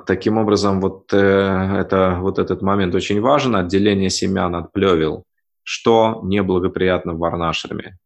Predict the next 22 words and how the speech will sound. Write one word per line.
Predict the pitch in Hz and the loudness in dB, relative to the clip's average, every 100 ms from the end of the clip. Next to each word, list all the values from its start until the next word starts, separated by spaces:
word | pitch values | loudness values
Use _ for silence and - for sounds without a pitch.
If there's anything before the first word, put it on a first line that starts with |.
| _ _ | _ _
Вопрос. | 85 87 - 82 - - _ | -8 -6 -2 -4 -4 -12 _
Что | - - 104 107 | -10 -2 0 0
неблагоприятно | 95 92 87 85 90 85 80 82 | -2 -2 -2 -2 -4 -4 -6 -8
в | |
варнашраме | 80 127 156 - 92 85 | -6 -6 -6 -8 -8 -6
для | 82 82 | -6 -4
бхакти? | 82 80 - - _ _ _ _ _ | -2 -4 -6 -20 _ _ _ _ _
Ничего | 98 101 - 104 85 | -2 0 2 2 2
не, | 78 80 - | -2 -8 -10
нет | 87 80 - _ _ | -8 -8 -8 _ _
в | 80 82 78 | -20 -14 -2
варнашраме | 85 85 107 - 92 85 80 | 0 2 0 0 -4 -4 -4
неблагоприятного | 87 92 90 82 82 85 82 80 82 82 | -2 0 0 0 -2 -2 -2 -2 -4 -4
для | 82 | -2
бхакти. | 90 90 - - _ _ _ _ _ _ | 0 -2 -2 -12 _ _ _ _ _ _
Да. | 85 85 82 - _ | -4 -4 -4 -12 _
А | 85 87 87 87 82 85 82 - _ _ - 95 | -2 2 2 2 2 0 -4 -10 _ _ -16 -8
неблагоприятное — | 90 87 90 92 92 101 117 113 101 | -4 0 0 0 0 2 2 0 -4
это | 95 95 | -4 -4
желание | 90 - 92 104 107 85 | -2 0 2 2 2 -2
наслаждаться | 80 - 78 78 80 - - - | -6 -6 -8 -6 -8 -10 -14 -16
плодами | 80 80 78 - | -12 -10 -10 -12